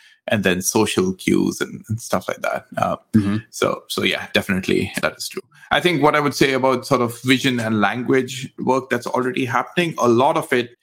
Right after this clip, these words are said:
Speaker 1: is doing tasks that require vision and language to, to be, like,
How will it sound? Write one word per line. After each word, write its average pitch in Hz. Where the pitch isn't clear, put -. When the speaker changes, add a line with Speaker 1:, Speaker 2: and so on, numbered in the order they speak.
Speaker 1:
is 110
doing 170
tasks 131
that 107
require 113
vision 104
and 95
language 95
to, 104
to 104
be, 87
like, 107